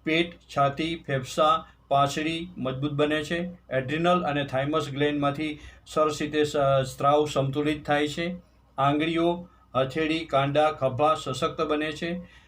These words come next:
શરીરમાંથી વિજાતીય દ્રવ્યો, નેગેટિવ દ્રવ્યો, અ, દૂર થાય છે.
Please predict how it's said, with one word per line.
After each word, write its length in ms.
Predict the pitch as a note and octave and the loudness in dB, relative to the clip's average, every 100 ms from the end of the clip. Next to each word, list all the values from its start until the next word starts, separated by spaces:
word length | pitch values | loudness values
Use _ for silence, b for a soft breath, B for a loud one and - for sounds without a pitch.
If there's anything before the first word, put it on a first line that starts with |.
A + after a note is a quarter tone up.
| _ | _
શરીરમાંથી 600 | - D3 D#3+ D#3+ D#3 D#3+ | -2 0 2 2 2 0
વિજાતીય 580 | C3+ C3 D3 D3 E3 E3 | -2 2 2 2 0 -2
દ્રવ્યો, 480 | D3 D3 D3 C#3+ A#2 | 0 2 4 2 0
નેગેટિવ 440 | C#3+ D3 D3 D#3+ | -2 -4 -4 -2
દ્રવ્યો, 400 | C#3+ C#3+ D3 D3+ | 0 0 2 0
અ, 180 | D3 C3 | -2 -6
દૂર 420 | C3+ B2+ C#3+ D3 | -6 -2 -2 0
થાય 240 | D3+ D3+ | 0 0
છે. 260 | D3 F3 F3+ | 0 -4 -6